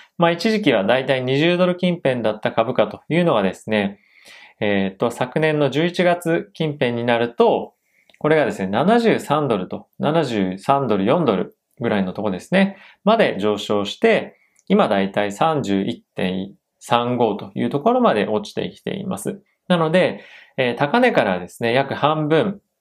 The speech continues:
もしくは半分以下というところまで落ちてきています。で、もう一つ中国を代表するアメリカに上場しているリオートなんですけれども、こちらはですね、大きく上昇する前は、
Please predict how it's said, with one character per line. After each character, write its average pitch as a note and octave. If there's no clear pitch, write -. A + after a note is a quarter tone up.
も D#3+
し -
く D#3+
は C3
半 D#3
分 D#3
以 G3
下 D3
と B2+
い C#3+
う D3+
と E3
こ A3+
ろ C4
ま A3
で G#2
落 G2
ち -
て G2+
き -
て G2
い F#2
ま F#2
す。 -
で、 G3+
も F#3+
う -
一 G3
つ G2+
中 C3
国 A2
を A2+
代 A2+
表 A2
す D3
る F#3
ア -
メ D#3
リ D#3
カ D#3
に D3
上 C#3
場 C3
し -
て B2
い C3
る F3+
リ F3+
オ E3
ー -
ト -
な B2
ん G#2
で F#2
す -
け G2+
れ F#2+
ど A#2+
も、 F3
こ D#3+
ち -
ら A3+
は G#3+
で A#2+
す -
ね、 F#2+
大 D3
き -
く C3
上 A#2+
昇 A#2+
す -
る A#2
前 B2+
は、 C#3+